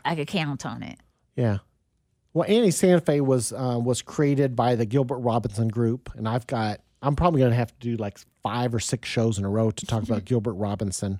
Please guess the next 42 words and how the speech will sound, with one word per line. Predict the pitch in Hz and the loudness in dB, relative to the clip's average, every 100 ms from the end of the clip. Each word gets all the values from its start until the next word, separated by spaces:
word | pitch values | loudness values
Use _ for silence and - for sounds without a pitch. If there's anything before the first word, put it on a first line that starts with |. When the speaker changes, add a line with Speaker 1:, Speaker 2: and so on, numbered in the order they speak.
| - | -10
Speaker 1:
Yeah. | 170 160 - _ | -16 -16 -18 _
Speaker 2:
But | 123 | -2
they, | 139 143 131 | 2 2 2
they | 127 175 | 2 2
took, | 170 - 156 143 - - | 0 0 2 0 -6 -6
they | 139 180 | 2 2
were | 175 151 | 4 4
a | 131 | 4
business, | 107 110 160 - 104 104 - | 2 2 2 2 0 -2 -4
but | - 107 | -4 0
they | 151 156 147 _ _ _ _ _ _ - | 2 2 -2 _ _ _ _ _ _ -10
captured | - 151 - 139 120 | -4 -2 0 -2 0
the | |
magic | 120 123 131 135 127 117 - | -2 0 0 -2 -4 -6 -8
of | 117 110 107 110 | -4 -4 -4 -4
the | 104 | -8
small | - 135 127 123 | -2 2 2 4
locally | 127 123 123 120 | 2 2 2 2
owned | 117 110 95 | 2 2 0
business, | 110 - 104 104 - | 0 0 -4 -4 -6
and | - 107 | -6 -2
they | 104 | -2
tried | - - 127 | -4 -2 -2
to | 117 | -2
create | - - 117 - | -4 -4 -4 -4
systems | - 131 - 107 98 | -2 -2 0 -2 -2
that | 98 | -2
would | 107 | -2
recreate | 110 107 - 98 95 104 - | -2 -2 -4 -6 -4 -4 -6
that. | 82 76 - | -10 -12 -14
Speaker 1:
Mm-hmm. | 180 160 170 165 | -16 -14 -16 -4
Speaker 2:
So | - 131 | 0 2
Annie | 147 156 143 | 4 2 2
Santa | - 135 135 | 0 2 2
Fe, | - 123 120 120 120 | 2 2 2 0 -2
the | 120 | 0
ones | 135 120 | 0 0
we | 120 117 | -2 -2
went | 123 117 | -2 -4
to, | - 117 117 | -4 -2 0
they | 117 | -2
were, | 113 104 | -2 -6